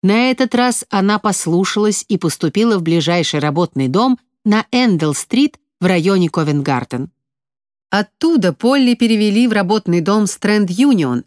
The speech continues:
в Эдмонтоне, где она оставалась до декабря, а после, не в силах сносить условия проживания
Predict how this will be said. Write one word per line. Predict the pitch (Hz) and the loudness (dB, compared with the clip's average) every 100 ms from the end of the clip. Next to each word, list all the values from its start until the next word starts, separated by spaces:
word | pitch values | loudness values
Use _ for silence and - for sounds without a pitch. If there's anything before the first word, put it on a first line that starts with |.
| - | -4
в | 208 | -2
Эдмонтоне, | 254 135 131 117 131 123 127 _ _ _ 160 | 0 0 -2 -2 -2 -2 -6 _ _ _ -4
где | 156 185 | 0 0
она | 175 165 | 0 0
оставалась | 135 147 135 170 214 196 | -2 -4 -2 0 -2 -2
до | 196 | -2
декабря, | 202 202 220 220 151 110 _ _ _ - | -2 -2 0 0 -2 -6 _ _ _ -6
а | 165 | -6
после, | - 156 202 - 170 | -2 -2 -2 -2 0
не | 156 147 | 0 0
в | |
силах | - 247 202 - | 0 0 0 -2
сносить | 156 147 - 196 | -4 -2 -2 -4
условия | 175 - 165 180 151 | -4 -4 -2 0 -2
проживания | 135 123 131 180 254 247 247 | -2 -4 -2 0 0 2 0